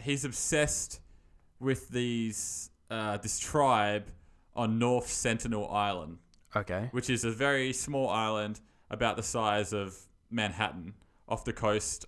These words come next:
Speaker 1: of India.
Speaker 2: Perfect. All right.
Speaker 1: So he's this, like, super Christian guy.
Speaker 2: Yeah.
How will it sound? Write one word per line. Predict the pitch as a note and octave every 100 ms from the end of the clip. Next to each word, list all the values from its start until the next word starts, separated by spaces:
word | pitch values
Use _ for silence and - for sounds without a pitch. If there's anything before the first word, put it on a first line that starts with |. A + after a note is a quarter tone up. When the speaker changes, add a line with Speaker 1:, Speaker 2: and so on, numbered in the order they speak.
| -
Speaker 1:
of | G#2 G2 F2+
India. | G2+ F#2 F2 D#2 - - - - -
Speaker 2:
Perfect. | - - - - - -
All | F2+
right. | B1+ - - - -
Speaker 1:
So | - C3+ A#2 A2 A2 - - - -
he's | B2+ A#2
this, | A#2+ A#2+
like, | G#2+
super | - - F#3+ F#3+ D3
Christian | - C#3 - - A2 F#2+
guy. | F2+ F2 F2 F#2+ A#2+ - _ -
Speaker 2:
Yeah. | A#2 G2+